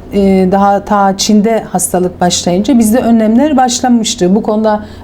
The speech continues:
bize hastanelerde de yine yazılar gelmişti. Bu konuda seminerler düzenlemiştik. Yani bu kadar dünya çapında pandemi olmadan da. Dolayısıyla en başından beri çok ciddi bir şekilde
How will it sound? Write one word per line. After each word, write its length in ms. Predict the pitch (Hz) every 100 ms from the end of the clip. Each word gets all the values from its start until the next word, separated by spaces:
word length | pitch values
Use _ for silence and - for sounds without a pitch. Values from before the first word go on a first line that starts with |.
| -
bize 300 | 214 202 220
hastanelerde 880 | 190 208 - 208 208 208 202 196 254
de 60 |
yine 240 | 214 180 180
yazılar 460 | 180 175 185 175
gelmişti. 640 | 175 175 170 170 - - 175
Bu 60 |
konuda 260 | 185 190 185
seminerler 680 | 180 202 190 190 190 196 185
düzenlemiştik. 800 | 180 175 170 165 160 - 165 -
Yani 240 | 175 175 170 - - -
bu 80 | 226
kadar 380 | 247 214 202 196
dünya 280 | 208 208 208
çapında 380 | 240 - 208 190
pandemi 480 | - 190 185 190
olmadan 600 | 185 202 190 170 165 165
da. 160 | 190 311 - - - - - -
Dolayısıyla 500 | 214 233 269 - 349
en 200 | 285 302
başından 440 | 285 285 277 285 269
beri 160 | 285
çok 260 | 285 311 -
ciddi 280 | 240 240 269
bir 60 |
şekilde 720 | 247 254 240 233 233 302 330